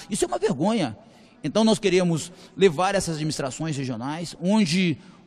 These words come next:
o ci-, não é o cidadão que tem que ir até a prefeitura, é a prefeitura que tem que ir ao cidadão. E vocês têm meu compromisso, eu gosto tudo muito rápido, com muita qualidade,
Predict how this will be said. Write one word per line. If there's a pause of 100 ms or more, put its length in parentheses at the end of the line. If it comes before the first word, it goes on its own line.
(160)
o
ci-,
não
é
o
cidadão
que
tem
que
ir
até
a
prefeitura,
é
a
prefeitura
que
tem
que
ir
ao
cidadão. (300)
E
vocês
têm
meu
compromisso,
eu
gosto (160)
tudo
muito
rápido,
com
muita
qualidade,